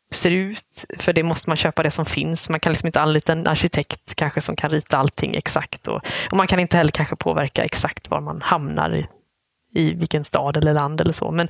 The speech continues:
trädgården kan man faktiskt utforma exakt som man själv vill, helt och hållet. Det går att göra precis. Och är den då mindre så är det ju nästan bara en fördel, för då kan du ju definitivt också orka med det. Eh, så jag tycker nog att man ska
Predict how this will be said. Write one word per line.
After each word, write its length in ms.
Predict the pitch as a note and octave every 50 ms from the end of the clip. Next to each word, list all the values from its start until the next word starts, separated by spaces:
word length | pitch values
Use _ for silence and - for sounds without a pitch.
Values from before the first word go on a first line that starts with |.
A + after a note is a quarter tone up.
| - - - - - - -
trädgården 680 | - - G#3+ G#3 F3+ D#3 D#3+ E3 F#3+ A3+ D4 C#4+ G#3+ F#3+
kan 180 | - - F3 D3+
man 100 | D3+ D3
faktiskt 280 | - D#3 D3 - - D3+
utforma 380 | D#3+ - - - C#3+ C#3+ -
exakt 600 | - - - - - - - - - - - -
som 160 | - - - -
man 120 | - D3
själv 240 | - - - - -
vill, 240 | - - - D#3+ D#3 - - - - - - _ -
helt 340 | - A#3+ A3+ F3 - - D3+
och 60 | D3+
hållet. 360 | F#3 E3 C#3+ E3 F#3+ G#3+ - _ -
Det 80 | G#3+
går 120 | E3+ G3 G3
att 40 |
göra 160 | F3 D#3 D3 -
precis. 560 | - - - A3+ A#3 - - - - - -
Och 240 | - - E3+ E3 D#3+ - - - - -
är 100 | - F3+
den 160 | E3+ E3+ E3+
då 100 | D#3+ D#3+
mindre 540 | F3 F#3 F#3 G3 C4 F4 F4+ A#3+ E3+ D#3 D3
så 160 | D3+ - E3+
är 40 | F3
det 60 | A3
ju 60 | C4 C4
nästan 260 | - - - D#3+ D3+
bara 140 | B2+ A#2+ -
en 60 | C#3
fördel, 580 | - - - - - - D#3+ F3+ A#3 B3 G3+ -
för 120 | - -
då 120 | E3 D#3+ E3
kan 200 | - C4 B3+ A#3
du 80 | A3+
ju 280 | G3+ F3 E3 E3+ E3 F#3+ G3+ - - - - -
definitivt 640 | A3 F#3 E3 - D3+ - - A3+ C4+ D#4+ - - -
också 200 | - - - -
orka 280 | - - - - - -
med 280 | E3+ F#3+ B3 B3+ -
det. 160 | - - D#3+ - - - - - - - - - - - - - D#3+
Eh, 260 | D3 C#3+ C#3+ C#3+ -
så 140 | - - F#3
jag 140 | F#3 A3+ -
tycker 180 | - D#4 -
nog 100 | D#4 F#3+
att 120 | F3 E3 -
man 100 | D#3+ D3+
ska 300 | - - D#3 D3 D3+